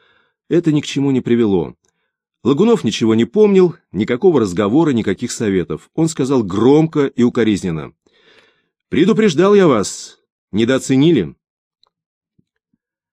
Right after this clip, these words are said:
Одиночество окружило его безвыходным кольцом. Он сразу лишился всего. Не было ни друзей, ни Лены, ни настоящей работы, ни будущего.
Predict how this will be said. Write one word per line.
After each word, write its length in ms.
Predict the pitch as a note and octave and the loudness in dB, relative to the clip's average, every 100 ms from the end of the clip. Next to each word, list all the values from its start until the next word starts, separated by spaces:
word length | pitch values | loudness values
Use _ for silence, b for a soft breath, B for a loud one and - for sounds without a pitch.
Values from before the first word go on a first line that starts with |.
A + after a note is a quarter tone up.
| _ _ _ _ _ _ _ _ | _ _ _ _ _ _ _ _
Одиночество 640 | F#2 G#2 C3 F3 - - D3 | -2 2 4 2 0 -2 -2
окружило 460 | C3 B2 A2 D3 | 2 0 2 2
его 420 | C#3 B2 B2 A#2 - _ _ _ - | 4 4 4 4 0 _ _ _ -6
безвыходным 680 | F#2 G#2+ G#2 D#3+ C#3+ C3 C3 | -2 0 0 0 0 -2 -2
кольцом. 680 | B2 A#2 - G#2 D#2 B1 _ _ _ _ _ _ _ _ _ _ _ - | -2 -4 -4 -6 -6 -10 _ _ _ _ _ _ _ _ _ _ _ -2
Он 140 | A#2 | -2
сразу 360 | A#2+ D#3+ E3 D3+ | 0 0 2 2
лишился 440 | C#3+ C#3+ C#3+ C3 | 0 0 -2 -2
всего. 560 | A#2+ - A#2+ G2+ D#2+ A#1+ _ _ _ _ _ _ _ - | -6 -2 0 0 -2 -6 _ _ _ _ _ _ _ -2
Не 200 | A#2+ D3+ | 0 2
было 180 | A#2+ G#2+ | 2 2
ни 140 | G2+ | 0
друзей, 580 | F2+ F#2+ D#2+ C3+ D#3+ D#3 _ - | -2 -4 -2 0 0 -2 _ -8
ни 180 | E2+ F#2+ | -4 0
Лены, 460 | G2+ C3 C#3+ B2 - _ _ _ _ _ | 0 0 -2 -6 -12 _ _ _ _ _
ни 160 | F2+ A2 | -4 0
настоящей 600 | A2+ - G#2 G#2+ - G#2 | 0 -2 -2 0 -2 -4
работы, 640 | F2+ F2 B2 - C3 A2+ _ _ | -4 -2 -2 -2 -6 -8 _ _
ни 160 | F2+ G2+ | -4 -4
будущего. 640 | F#2+ E2 - - C2 - | -4 -8 -10 -12 -14 -16